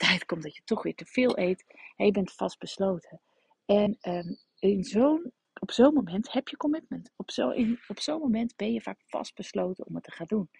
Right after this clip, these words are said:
Maar wat algemeen bekend is, is dat mensen het proces onderschatten. Dus op het moment dat ze besluiten het gaan doen, is ze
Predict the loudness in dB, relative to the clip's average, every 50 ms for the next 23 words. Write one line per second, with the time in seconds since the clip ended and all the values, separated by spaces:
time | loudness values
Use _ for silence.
0 | -20 -20 -18 -18 -18 -18 -18 -20 -14 _ -4 -4 -2 -2 -4 -6 -10 _ -4 -2
1 | -2 -2 -6 -6 -2 0 0 0 0 -4 -6 -8 _ -6 -6 -6 0 2 2 2
2 | 2 -2 -6 -8 -8 -8 -8 -10 -6 -6 -6 -6 -6 -10 -4 -2 0 0 0 0
3 | -2 -8 -16 -18 _ -6 -4 -4 -4 -4 -4 -6 -6 -6 -8 -6 0 0 0 0
4 | 0 -6 -12 -4 -4 -4 -4 -4 -8 -16 -18 _ _ _ -8 -6 -6 -6 2 4
5 | 6 6 6 6 4 2 -4 -4 -6 -8 -8 -8 -6 -6 -6 -2 0 0 0 0
6 | -2 -4 -14 -8 -6 -4 -2 -2 -2 -4 -6 -8 -10 -12